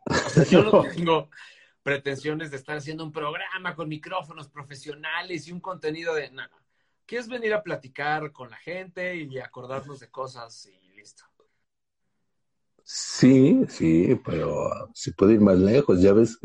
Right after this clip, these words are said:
Speaker 2: hasta dónde llegó la cotorriza.
Speaker 1: Sí, no, sí, sí, por supuesto. Pero, pero, pero tampoco me interesa, este, una gran producción. Bueno, eso
Speaker 2: No,
Speaker 1: lo vamos
Speaker 2: no,
Speaker 1: a
Speaker 2: no.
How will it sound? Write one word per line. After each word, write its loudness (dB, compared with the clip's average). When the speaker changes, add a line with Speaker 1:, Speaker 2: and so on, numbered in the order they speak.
Speaker 2:
hasta 4
dónde 6
llegó 6
la 6
cotorriza. -4
Speaker 1:
Sí, -8
no, -2
sí, -14
sí, -20
por -18
supuesto. -10
Pero, -2
pero, -12
pero -16
tampoco -16
me -10
interesa, -12
este, -16
una -8
gran -8
producción. -10
Bueno, -8
eso 2
Speaker 2:
No, 6
Speaker 1:
lo 8
vamos 8
Speaker 2:
no, 6
Speaker 1:
a 4
Speaker 2:
no. 6